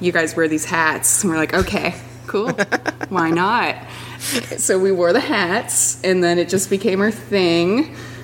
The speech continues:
Speaker 1: which is cool.
Speaker 2: Yeah.
Speaker 1: We didn't have to do our hair, which is nice.
Speaker 2: Yes.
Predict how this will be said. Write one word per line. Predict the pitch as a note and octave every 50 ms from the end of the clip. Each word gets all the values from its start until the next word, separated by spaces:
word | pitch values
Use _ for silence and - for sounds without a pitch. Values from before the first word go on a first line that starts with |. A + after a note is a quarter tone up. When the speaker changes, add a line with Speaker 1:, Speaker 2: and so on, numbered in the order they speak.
| - -
Speaker 1:
which | - F#3+ - A3
is | G#3+ -
cool. | - - A3 F3+ F3 F3 F#3 F#3 G#3 B3 - - - - - - - -
Speaker 2:
Yeah. | - B2 C#3 D#3+ D#3+ F3
Speaker 1:
We | - G3+
didn't | G3 F#3+ A#3
have | - - -
to | -
do | G#3 A3 G#3
our | A3+
hair, | A3+ G#3 A3 F#3+ F3 E3 E3+ G3+ - - - - - - - - - - -
which | - -
is | A3 -
nice. | G3+ F3+ D#3+ D#3+ E3+ G3 - - - - -
Speaker 2:
Yes. | A2+ G#2+ G2+ G2+ A2 - - - -